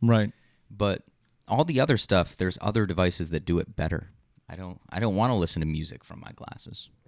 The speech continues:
Speaker 1: Okay. Yeah,
Speaker 2: Personally.
Speaker 1: I agree with you.
Speaker 2: I don't know. Maybe it'll become the next big thing. I'll get a pair and fall in love with them. I don't, I don't even know.
Speaker 1: <laughs> I, I can just see me trying to explain that to your mother. You spent three hundred bu-, three hundred bucks on what?
Speaker 2: Yeah, no.
Speaker 1: Yeah.
Speaker 2: Probably, probably not a good idea for you.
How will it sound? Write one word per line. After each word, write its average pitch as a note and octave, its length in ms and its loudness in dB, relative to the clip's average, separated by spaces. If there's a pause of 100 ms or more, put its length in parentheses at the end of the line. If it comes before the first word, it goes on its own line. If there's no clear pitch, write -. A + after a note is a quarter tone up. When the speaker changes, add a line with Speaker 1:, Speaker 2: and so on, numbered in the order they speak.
Speaker 1:
Okay. C3 380 4 (200)
Yeah, C3 220 6
Speaker 2:
Personally. A2+ 120 0
Speaker 1:
I C3 100 6
agree B2 280 6
with F2 140 0
you. D#2 140 -4 (500)
Speaker 2:
I F2+ 40 -4
don't F2 80 0
know. D#2+ 40 0
Maybe C#3 220 4
it'll G3+ 120 2
become A#2 240 2
the F2+ 80 4
next F2 200 0
big - 180 -2
thing. E2 320 0
I'll E2+ 160 -2
get E2 160 -4
a D#2 40 -2
pair D2 420 0
and - 120 -6
fall B1+ 220 -4
in A1+ 80 -6
love A1+ 140 -6
with - 100 -6
them. - 260 -4
I - 80 -2
don't, A#3 180 4 (140)
I E2 120 0
don't D2 160 -2
even - 220 -10
know. - 100 -10 (300)
Speaker 1:
<laughs> - 340 -8
I, F3+ 160 10 (100)
I D3 140 8
can F3+ 200 6
just C#3 240 4
see D#3 120 8
me C3+ 180 8
trying B2+ 240 6
to A2+ 60 6
explain B2+ 400 4
that B2+ 200 6
to - 80 0
your F#2+ 80 4
mother. F#2 360 4 (160)
You A#2 100 -2
spent B2+ 260 0
three D3 200 4
hundred D3 180 6
bu-, - 260 -2
three D#3 240 2
hundred D3+ 220 6
bucks C3+ 240 2
on G2+ 180 2
what? A#2+ 360 -4 (280)
Speaker 2:
Yeah, F2 240 -4
no. D#2 260 -8 (100)
Speaker 1:
Yeah. - 80 -2
Speaker 2:
Probably, G2 260 0
probably G#2 280 0
not G2+ 140 2
a F#2 60 0
good F2 140 0
idea D#2+ 240 0
for D2 160 -8
you. D2 240 -12